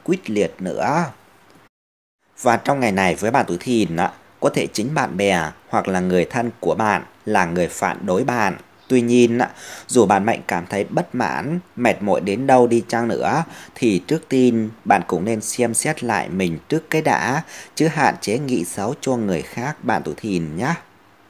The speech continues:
Ngày này á, bạn tuổi Thìn cũng đang gặp ngày có mộc khắc với Thổ. Cái điều này còn cho thấy cái chuyện tình cảm của bạn với nửa kia chưa thực sự được thấu hiểu nhau. Và khi trò chuyện, hai người thường xuyên rơi vào tình trạng nóng nảy,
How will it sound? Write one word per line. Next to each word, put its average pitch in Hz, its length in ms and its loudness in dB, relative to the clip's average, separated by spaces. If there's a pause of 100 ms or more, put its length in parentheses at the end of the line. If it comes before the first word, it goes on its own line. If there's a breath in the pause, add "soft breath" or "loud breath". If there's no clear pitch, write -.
(800 loud breath)
Ngày 123 160 4
này 110 320 4
á, 98 140 4 (280 loud breath)
bạn 117 180 6
tuổi 101 80 -2
Thìn 101 320 0
cũng 98 220 0
đang 131 240 0
gặp 104 200 2
ngày 92 240 0
có 117 100 -4
mộc 139 300 4
khắc - 260 -8
với 160 120 0
Thổ. 156 480 2 (160)
Cái 120 120 -2
điều 123 180 0
này 87 320 0
còn 92 300 0
cho 117 120 -4
thấy 110 400 -2 (260 loud breath)
cái 151 120 -2
chuyện - 240 0
tình 90 220 0
cảm 69 280 -4
của 92 120 -4
bạn 92 320 -2
với 95 140 -2
nửa 120 200 -2 (100)
kia 120 340 4 (240)
chưa 139 140 4
thực 107 220 -2
sự - 240 -2
được 87 300 -2
thấu 92 180 -4
hiểu 135 320 -6
nhau. 117 420 2 (380 loud breath)
Và 123 140 6
khi 147 280 0
trò 113 260 4
chuyện, 110 300 4 (180)
hai 131 200 -2
người 107 300 2
thường 92 280 0
xuyên 123 280 -2
rơi 123 200 6
vào 101 140 0
tình 85 260 -4
trạng 87 340 -4
nóng 113 220 -4
nảy, 135 380 -4